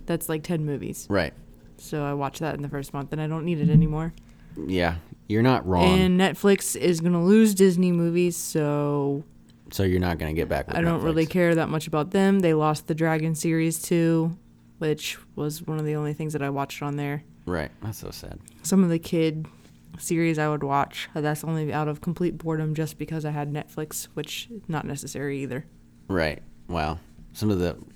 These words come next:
Speaker 2: what, like, what's, which other ones?
Speaker 1: Like Free Reign. Um, there was one about a science school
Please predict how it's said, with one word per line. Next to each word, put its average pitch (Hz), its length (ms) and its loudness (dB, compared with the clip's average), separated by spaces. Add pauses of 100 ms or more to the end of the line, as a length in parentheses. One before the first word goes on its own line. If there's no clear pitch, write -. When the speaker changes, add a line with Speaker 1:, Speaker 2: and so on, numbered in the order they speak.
(140)
Speaker 2:
what, 87 140 -8
like, 87 180 -4
what's, 82 300 -8
which 85 160 -8
other 73 80 -6
ones? 78 100 -10
Speaker 1:
Like 175 140 -2
Free 180 280 0
Reign. 156 540 -4 (140)
Um, 156 480 -6 (600)
there 165 120 -2
was 165 280 -2
one 165 360 -2
about 160 260 -2
a 151 100 -2
science 156 480 -4
school 160 460 -4